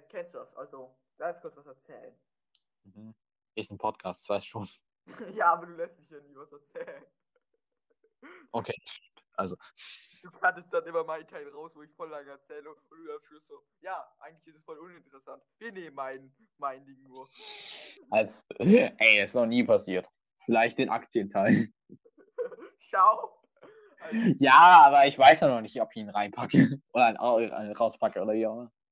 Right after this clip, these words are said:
Speaker 1: Junge, wahrscheinlich hast du ihn gar nicht bekommen. Äh, es gab doch, es gab irgendeinen Bürgermeister von der Stadt. Der hat was, äh, so, der hat was Ähnliches gemacht. Der hat am Tag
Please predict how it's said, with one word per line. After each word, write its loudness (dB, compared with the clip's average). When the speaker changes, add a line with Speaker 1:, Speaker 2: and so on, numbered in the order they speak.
Speaker 1:
Junge, -16
wahrscheinlich -20
hast -20
du -20
ihn -20
gar -18
nicht -20
bekommen. -20
Äh, -4
es -20
gab -18
doch, -20
es -20
gab -20
irgendeinen -20
Bürgermeister -20
von -20
der -20
Stadt. -20
Der -14
hat -20
was, -20
äh, -20
so, -20
der -18
hat -20
was -16
Ähnliches -20
gemacht. -20
Der 0
hat -12
am -8
Tag -18